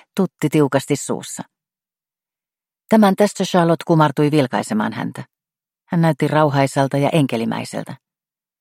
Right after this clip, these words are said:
Oli vaikea uskoa, että nuo sileät kasvot pitkine silmäripsineen ja punaisine poskineen pystyivät tuottamaan niin paljon vahinkoa aikuiselle naiselle. Charlotte oli niin väsynyt, että paikkoja särki.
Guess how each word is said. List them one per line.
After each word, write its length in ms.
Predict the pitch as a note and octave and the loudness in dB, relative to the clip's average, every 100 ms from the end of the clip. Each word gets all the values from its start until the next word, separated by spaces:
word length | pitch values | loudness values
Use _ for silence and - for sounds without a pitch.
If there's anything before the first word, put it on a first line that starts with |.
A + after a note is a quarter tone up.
| _ _ _ | _ _ _
Oli 200 | C#3+ C3 | -4 0
vaikea 400 | C#3+ C#3 C3+ C3 | 0 0 0 0
uskoa, 360 | C#3 C3+ - C3 | 0 -4 -2 0
että 160 | - | 0
nuo 160 | C3+ C3+ | 0 0
sileät 440 | - D3+ C3+ C3 | 0 0 0 -2
kasvot 380 | - C#3 - C3 - | 0 -2 0 -4 -2
pitkine 360 | D3 - C3+ | -2 0 -2
silmäripsineen 840 | B2+ D#3+ C#3 B2+ B2+ - B2 B2 B2 - - - | 0 0 2 0 -2 -4 -2 -2 -4 -8 -20 -8
ja 80 | C#3+ - | -8 -2
punaisine 460 | F#3 D#3+ D3 C#3+ C#3 | 0 2 2 0 0
poskineen 600 | D#3+ D3 - A#2 G#2+ B2 - - - - | -2 -4 -6 -6 -6 -10 -14 -20 -16 -4
pystyivät 420 | G3+ - F3 E3+ | -2 0 0 0
tuottamaan 480 | F3+ D#3+ D#3 D3+ D#3 | 0 -2 0 2 2
niin 160 | D#3+ C#3+ | 2 2
paljon 300 | C#3+ C#3 C#3+ | 0 0 0
vahinkoa 440 | D3+ C3 B2 B2+ | 2 0 0 -2
aikuiselle 600 | - C3 B2 B2 B2 A#2+ | 0 -2 -2 -2 -2 -2
naiselle. 560 | A2 - - - - B2+ _ _ _ _ _ _ _ _ _ _ _ _ _ - - | -2 -4 -8 -10 -10 -14 _ _ _ _ _ _ _ _ _ _ _ _ _ -10 0
Charlotte 360 | G#3+ F#3+ - | 2 2 0
oli 140 | F3 E3+ | 2 2
niin 220 | E3+ D#3 | 2 2
väsynyt, 400 | E3 F3 D3+ D3 | 0 2 0 0
että 160 | - D3+ | -2 0
paikkoja 420 | D#3+ C#3+ C#3 C3+ | 0 0 -2 -2
särki. 440 | - A#2 B2 - | -2 -6 -8 -14